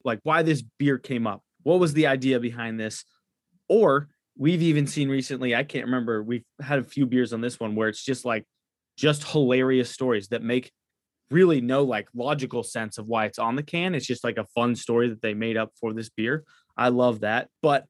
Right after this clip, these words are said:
I agree with you, Josh. I think I, I want to know at some point in that, like, where they were going with it.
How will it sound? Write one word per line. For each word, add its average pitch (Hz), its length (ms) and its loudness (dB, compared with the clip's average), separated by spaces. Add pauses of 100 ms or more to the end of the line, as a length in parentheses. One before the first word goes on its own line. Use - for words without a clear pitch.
(160)
I 127 120 2
agree 135 300 2
with 147 180 2
you, 131 200 2
Josh. 120 440 -6
I 120 80 -8
think 123 280 -6 (120)
I, 120 180 2 (180)
I 113 80 -2
want 123 380 -2
to 147 120 -2
know 123 300 2
at 113 100 -8
some 131 320 -4
point 120 400 -6
in 120 140 0
that, 110 240 -4 (420)
like, 113 480 -4
where 131 340 2
they 156 140 4
were 135 140 2
going 113 360 -4
with 95 200 -12
it. - 100 -18